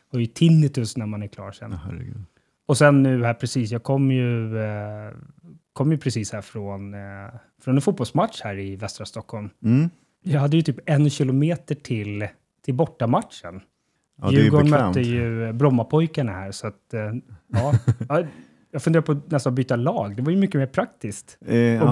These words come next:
Speaker 2: ja.
Speaker 1: gå en kilometer än att behöva ha en till, eh, Tele2 Arena. Typ en komma sex mil eller något sånt där.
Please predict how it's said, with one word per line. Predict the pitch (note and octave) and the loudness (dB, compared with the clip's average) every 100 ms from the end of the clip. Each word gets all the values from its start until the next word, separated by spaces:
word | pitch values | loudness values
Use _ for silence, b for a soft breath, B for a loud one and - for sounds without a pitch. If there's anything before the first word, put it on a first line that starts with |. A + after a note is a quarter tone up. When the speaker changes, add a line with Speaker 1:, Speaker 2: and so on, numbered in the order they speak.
| C3+ | 8
Speaker 2:
ja. | |
Speaker 1:
gå | F3+ F3 | 8 6
en | C3+ C3 | 4 0
kilometer | C3 C3+ C#3+ D#3+ D#3 - | 0 2 2 2 -2 -4
än | A#2 A2+ | -4 -2
att | A2+ | -2
behöva | A#2 A2+ A2+ A#2 D#3 A#2 - | -2 -2 -2 -4 -6 -8 -10
ha | - B2 D#3+ | -10 -6 -4
en | A#2+ G2+ | -6 -8
till, | F#2 - G2 F#2+ G2 | -10 -10 -10 -10 -10
eh, | F#2+ _ _ _ _ - | -12 _ _ _ _ -8
Tele2 | G2+ G2 G#2 G2+ | -8 -8 -8 -8
Arena. | G2+ G2 F#2+ G2 F#2+ _ _ _ | -8 -8 -10 -10 -12 _ _ _
Typ | - A#2 - | -16 -16 -12
en | B2 A2 | -8 -8
komma | G2+ A2+ G#2+ G#2 G#2 G2+ G#2 | -8 -10 -10 -10 -12 -14 -10
sex | B2 - B2 | -10 -10 -4
mil | A#2+ D3 C#3 | -2 0 0
eller | C3 A#2 | -2 -2
något | G#2 G2 | -6 -10
sånt | G#2+ | -14
där. | G#2 G2+ | -16 -18